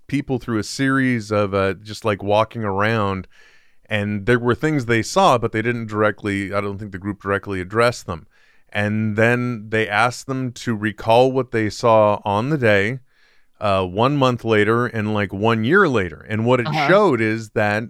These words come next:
Speaker 1: that time affects memory.
Speaker 2: Oh, ab-, absolutely. And, and I mean, you, you, you will, you will make things up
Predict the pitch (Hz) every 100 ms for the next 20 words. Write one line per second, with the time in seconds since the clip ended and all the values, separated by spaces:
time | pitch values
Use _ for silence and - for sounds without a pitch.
0 | - 113 104 95 - _ - 165 196 110
1 | 107 104 107 113 - 156 - - 120 165
2 | 147 82 80 104 _ _ _ _ _ _
3 | 247 277 175 240 214 269 320 196 - 175
4 | 190 240 - 147 127 196 247 - 262 294
5 | 269 254 - - - 202 262 254 220 185
6 | 220 175 156 170 190 214 208 190 143 180
7 | 175 190 185 _ _ - 139 160 190 175
8 | 190 - 208 240 160 254 285 -